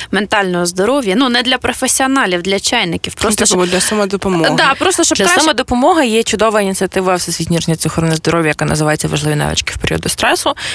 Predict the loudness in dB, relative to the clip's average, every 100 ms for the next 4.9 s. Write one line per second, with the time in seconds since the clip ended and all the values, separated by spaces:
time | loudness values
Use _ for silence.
0 | -10 -2 -2 0 0 0 -2 -4 -2 -2
1 | -2 -2 -2 -2 -2 0 -2 0 -2 0
2 | 0 -2 -2 -2 0 0 0 -4 -2 -2
3 | -2 -4 -2 0 0 -2 2 2 2 0
4 | -2 0 0 0 0 -2 -2 -4